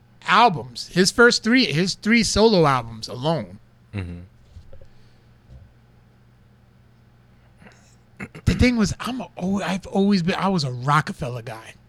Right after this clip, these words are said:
Speaker 2: Yeah.
Speaker 1: Like, I was a huge Rockefeller fan. So when Cam joined, the, you know, when Cam got signed,
Speaker 2: Mm-hmm.
Speaker 1: like, I was rocking with, from Come Home With Me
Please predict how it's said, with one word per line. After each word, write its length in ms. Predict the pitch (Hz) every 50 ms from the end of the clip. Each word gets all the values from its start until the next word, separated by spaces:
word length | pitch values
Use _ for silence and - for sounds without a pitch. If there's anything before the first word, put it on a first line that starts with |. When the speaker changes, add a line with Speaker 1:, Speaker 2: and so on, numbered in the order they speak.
| _ _ _ _ _ _ _ _ _ _ _ _ _ _ -
Speaker 2:
Yeah. 280 | 95 90 85 78 76 78 - _ _ _ _ _ _ _ _ _ _ - -
Speaker 1:
Like, 240 | 160 151 151 147 -
I 140 | 131 180 196
was 140 | 170 139
a 60 | 143 135
huge 640 | 127 120 - - 175 190 196 196 180 170 147 143
Rockefeller 680 | 147 151 147 143 139 - 143 - - 151 135 131 131 120
fan. 340 | - - 143 131 123 123
So 220 | 117 - - 127 127
when 340 | 135 139 143 143 139 135 131 135 131 - _ _ _ _ _ _ _ _ _ _
Cam 400 | - - 202 208 208 208 202 190 156
joined, 380 | 143 185 190 190 185 180 175
the, 200 | 165 147 151 -
you 200 | 156 151 151 143
know, 140 | 139 143 139
when 240 | 139 139 139 139 127 - - -
Cam 280 | - 190 180 180 175
got 220 | 165 165 135 127 -
signed, 560 | - - 165 175 175 175 175 175 175 160 - - - - - - - - - - - 87
Speaker 2:
Mm-hmm. 160 | 90 90 98 107 - - - - - - - - - -
Speaker 1:
like, 220 | 185 185 180 156
I 100 | 147 151 170
was 200 | 170 165 143 143
rocking 260 | 160 147 131 123 131
with, 160 | 123 123 123 -
from 280 | - - 143 139 135 123
Come 200 | - 156 165 160
Home 280 | 143 156 196 214 226 233
With 100 | 233 240
Me 400 | 233 240 247 247 247 247 240 226